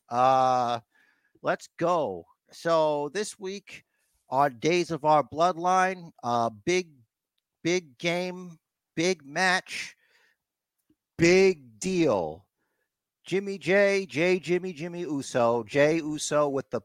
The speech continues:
spirit of Jimmy inside his body. He goes out there and he talks about Jimmy, how it's always been them.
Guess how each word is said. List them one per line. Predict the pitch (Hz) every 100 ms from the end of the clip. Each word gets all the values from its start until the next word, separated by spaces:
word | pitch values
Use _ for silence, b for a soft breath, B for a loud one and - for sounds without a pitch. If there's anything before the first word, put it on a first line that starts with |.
| -
spirit | - 160 165 156
of | 131
Jimmy | 110 131 131 131 123 _ _ _ _ 139
inside | 143 - 156 139
his | 110
body. | 92 135 135 131 131 131 131 - _ _ _ _
He | - 147
goes | 160 147 131
out | 135 135 -
there | 139 135 135 139 131 _ _ _ -
and | 127
he | 143
talks | - 135 147 - 160
about | 131 135 131
Jimmy, | - 131 131 131 135 131 _ _
how | 117 127
it's | 127 -
always | 143 147 123
been | 143 139 117
them. | 123 123 123 127 120